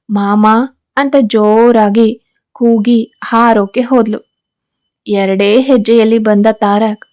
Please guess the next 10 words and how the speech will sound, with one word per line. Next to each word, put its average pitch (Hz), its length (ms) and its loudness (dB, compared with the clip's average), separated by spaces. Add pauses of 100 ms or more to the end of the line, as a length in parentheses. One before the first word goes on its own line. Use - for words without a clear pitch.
(160)
ಪಾಪುವನ್ನ 214 600 0
ತಕ್ಷಣ 220 640 -4
ಹಿಡ್ಕೊಂಡು, 208 560 -2 (500)
"ಕೇರ್‌ಫುಲ್ 240 480 2
ರಿಯಾ" 220 460 0 (200)
ಅಂತ 226 280 -2 (420)
ಪರಿಯನ್ನ 226 540 2
ನೋಡ್ದ. 262 320 2 (1120)
ತಲೆಯ 214 340 0
ಮೇಲೆಲ್ಲ 214 480 2